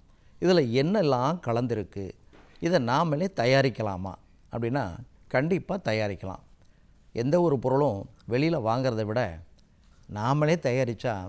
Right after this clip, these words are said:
அந்த பொருள் வந்து தரமானதாகவும் இருக்கும், சுத்தமானதாகவும் இருக்கும், அதே போல ரொம்ப ஹைஜீனிக்காகவும் இருக்கிறத நம்ம உணர முடியும். இந்த முல்தானி மட்டி சூரணத்துல முல்தானி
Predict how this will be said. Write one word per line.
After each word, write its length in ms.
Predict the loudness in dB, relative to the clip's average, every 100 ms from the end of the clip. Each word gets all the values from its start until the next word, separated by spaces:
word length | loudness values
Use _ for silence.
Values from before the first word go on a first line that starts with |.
| -12 -20 -20 -20 -6
அந்த 260 | -2 2 0
பொருள் 360 | 2 2 2
வந்து 320 | 2 0 0 0 -4 -10 -20 -6
தரமானதாகவும் 800 | -2 0 2 2 2 0 0 -4
இருக்கும், 520 | -4 -4 -4 -4 -8 -14 -20 _ _ -20 -20 -8
சுத்தமானதாகவும் 840 | -6 -2 0 2 2 2 -2 -2 -2
இருக்கும், 420 | -4 -6 -6 -8 -12 -18 -20 -20 -12
அதே 140 | 0 2
போல 240 | 2 2
ரொம்ப 240 | 2 2 0
ஹைஜீனிக்காகவும் 880 | 2 2 2 0 0 -2 0 -4 -4 -10 -14 -6
இருக்கிறத 440 | -6 -2 -2 -2
நம்ம 220 | -2 -2 -4 -6 -10 -18 -20 -20 -18
உணர 320 | -4 -2 0 -2
முடியும். 320 | -6 -12 -18 -20 -20 -20 -20 -20 -6
இந்த 220 | 0 2
முல்தானி 460 | 2 2 2 0 0
மட்டி 200 | -2 -4 -4
சூரணத்துல 440 | -2 0 -2 -6 -10 -14 -20 -20 -20 _ _ -12 -6
முல்தானி 440 | -4 0 2 2